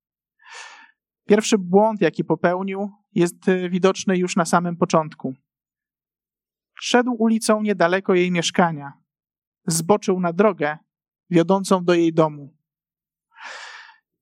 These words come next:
Niewykluczone, że powodowała nim zwykła ludzka ciekawość. Zapewne słyszał od innych o tej kobiecie i możliwe, że chciał zobaczyć, gdzie dokładnie mieszka. Może liczył na to, że będzie mógł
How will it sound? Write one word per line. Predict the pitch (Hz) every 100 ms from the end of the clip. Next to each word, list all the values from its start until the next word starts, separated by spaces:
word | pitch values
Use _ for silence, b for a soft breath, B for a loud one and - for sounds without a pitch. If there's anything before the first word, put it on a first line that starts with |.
| _ _
Niewykluczone, | 262 269 254 254 240 214 208
że | 208
powodowała | 208 202 202 190 175 175
nim | 190 190
zwykła | 180 175 190
ludzka | 180 - 208
ciekawość. | - 247 254 175 139 - - - _ _ _ -
Zapewne | - 196 214 214 214
słyszał | - 233 220 202 175
od | 170
innych | 180 165 151
o | 156
tej | 156
kobiecie | - 156 165 180 196
i | 180 185 180 B B B -
możliwe, | 185 269 254
że | 240
chciał | 233 233 233 233 _ _
zobaczyć, | 175 175 202 196 185 160
gdzie | 175
dokładnie | 185 180 196 170 190
mieszka. | 185 175 - 156 139 - _ b b
Może | 165 180
liczył | 214 220 190
na | 185 196
to, | 202
że | 180
będzie | 175 180 180
mógł | 185